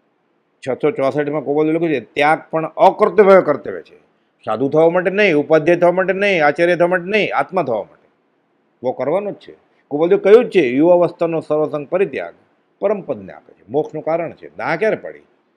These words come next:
પોતે કહેતો હતો, "વનમાં જઈએ, વનમાં જઈએ." છોડ્યા વગર છૂટકો જ નથી. સિદ્ધાંત આપ્યો છે, "ત્યાગ વિરાગના ચિત્તમાં થાય ને તેને જ્ઞાન." છોડવાનું જ છે,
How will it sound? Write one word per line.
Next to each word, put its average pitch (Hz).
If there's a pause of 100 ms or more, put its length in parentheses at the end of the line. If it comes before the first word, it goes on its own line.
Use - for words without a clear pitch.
(120)
પોતે 196
કહેતો 185
હતો, 131
"વનમાં 143
જઈએ, 120
વનમાં 104
જઈએ." 78 (1700)
છોડ્યા 113
વગર 156
છૂટકો 190
જ 170
નથી. 107 (2750)
સિદ્ધાંત 202
આપ્યો 175
છે, 131
"ત્યાગ 160
વિરાગના 156
ચિત્તમાં 160
થાય 156
ને 135
તેને 92
જ્ઞાન." 73 (960)
છોડવાનું 151
જ -
છે, -